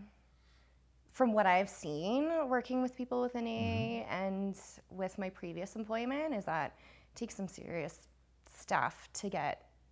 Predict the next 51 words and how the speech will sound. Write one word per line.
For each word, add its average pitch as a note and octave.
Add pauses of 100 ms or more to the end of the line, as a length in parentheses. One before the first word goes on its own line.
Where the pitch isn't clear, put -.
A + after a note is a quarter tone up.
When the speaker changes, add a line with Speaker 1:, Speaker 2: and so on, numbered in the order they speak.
(140)
Speaker 1:
a G#3
young G#3
person F3+
into D#3+
Speaker 2:
Yeah. B2
Speaker 1:
recovery D3
young. A#2+
Speaker 2:
Oh, F2
yeah. G#2+ (140)
Speaker 1:
It's -
hard F#3
work, F3
and G3+
Speaker 2:
Yeah. F#3+
Speaker 1:
nobody, E3+ (380)
nobody E4
comes F#3+
in, F3
like, E3
ready B3
to C#4+
go, D4+
and F#3+
I'm F#3+
so C4
excited C4+
Speaker 2:
Yeah. A3
Speaker 1:
to -
get G#3+
sober A3
and F3
deal A#3+
with A3
all F3+
of B3
my G3+
traumas. A3+
This G#3
is - (100)
awesome. F3+ (600)
Speaker 2:
Yeah, D3
and A#2+
it's B2+
not D#3+
likely C3
that A2
an G#2+
eighteen G#2+
or G2+
nineteen-year-old G2
kid, F#2